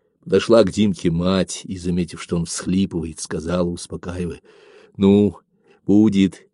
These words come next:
Димушка, стоит об собаке". Но при этом напоминании перед глазами Димки ещё яснее и ярче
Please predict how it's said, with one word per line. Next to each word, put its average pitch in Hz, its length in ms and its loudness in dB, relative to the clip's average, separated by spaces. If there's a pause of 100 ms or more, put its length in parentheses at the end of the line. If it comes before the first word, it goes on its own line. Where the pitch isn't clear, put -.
(300)
Димушка, 95 800 -2
стоит - 680 4 (300)
об 104 160 -2
собаке". 90 800 -2 (1500)
Но 104 320 4
при 113 300 6
этом 123 420 8
напоминании 131 1040 4 (500)
перед 107 260 0
глазами 139 680 6
Димки 139 500 2
ещё 139 440 4
яснее 165 760 2
и 110 340 4
ярче 151 680 0